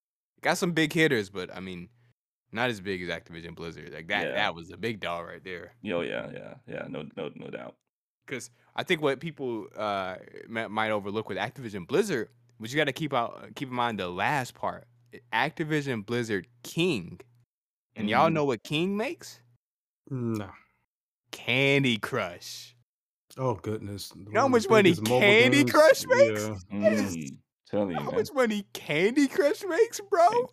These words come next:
Speaker 2: stop it. Let's
Speaker 1: That,
Speaker 2: not even go there, man.
Speaker 1: that
Speaker 2: That's
Speaker 1: by
Speaker 2: Woo.
Speaker 1: itself, dude, is
Speaker 2: Mm-hmm.
Speaker 1: insane. And they
Speaker 2: Yeah.
Speaker 1: got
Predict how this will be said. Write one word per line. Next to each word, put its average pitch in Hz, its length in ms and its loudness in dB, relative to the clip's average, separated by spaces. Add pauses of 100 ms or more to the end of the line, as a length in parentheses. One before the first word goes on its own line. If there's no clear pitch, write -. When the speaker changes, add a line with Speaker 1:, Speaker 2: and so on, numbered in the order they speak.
Speaker 2:
stop - 300 2
it. - 120 -6
Let's 104 160 -2
Speaker 1:
That, - 0 -
Speaker 2:
not 87 140 0
even 67 200 -6
go 101 180 2
there, 87 300 4
man. 254 200 4
Speaker 1:
that - 120 8
Speaker 2:
That's - 20 -6
Speaker 1:
by 165 220 6
Speaker 2:
Woo. 254 300 6 (280)
Speaker 1:
itself, 196 480 4
dude, 113 340 -6
is 110 240 -6
Speaker 2:
Mm-hmm. - 100 -12
Speaker 1:
insane. 147 1160 -2 (640)
And 64 100 0
they 185 60 2
Speaker 2:
Yeah. - 20 -2
Speaker 1:
got 214 200 4